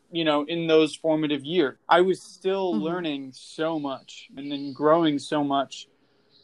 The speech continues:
Speaker 1: just not in school, just kind of fending for <laughs> myself. And it was actually, it was a
Speaker 2: Mm-hmm.
Speaker 1: great experience, and I loved it. I, like, loved the excitement of, like, maybe failing here and there and, and just kind of figuring it out.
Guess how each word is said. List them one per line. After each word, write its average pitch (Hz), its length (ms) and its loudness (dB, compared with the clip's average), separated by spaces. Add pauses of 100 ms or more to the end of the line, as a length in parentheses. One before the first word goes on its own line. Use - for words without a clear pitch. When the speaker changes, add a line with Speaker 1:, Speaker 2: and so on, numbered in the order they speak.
(280)
Speaker 1:
just - 540 -4 (340)
not 147 420 2
in 147 180 -12
school, 165 760 -4
just 147 380 -18
kind 147 240 -2
of 131 180 -6 (580)
fending 156 400 2
for 151 120 -8
<laughs> 156 100 -4
myself. 175 520 2 (120)
And 165 160 -4
it 170 60 -4
was 165 160 -2
actually, 190 580 -4
it 185 80 0
was 190 120 0
a 240 40 4
Speaker 2:
Mm-hmm. 214 240 0
Speaker 1:
great 180 460 4
experience, 165 460 -8
and 143 80 -2
I 151 100 2
loved 147 380 2
it. 131 120 -4
I, 156 220 -4 (160)
like, 147 280 -4
loved 156 360 0
the 147 140 -10
excitement 139 540 -12
of, 127 140 -20
like, - 240 -16 (160)
maybe 151 340 -4
failing 160 600 0
here 143 180 0
and 139 120 -2
there 135 200 -2
and, 127 180 -10
and 127 320 -8
just - 300 -14 (200)
kind 156 140 0
of 139 80 -2
figuring 151 420 0
it 135 60 0
out. 135 300 4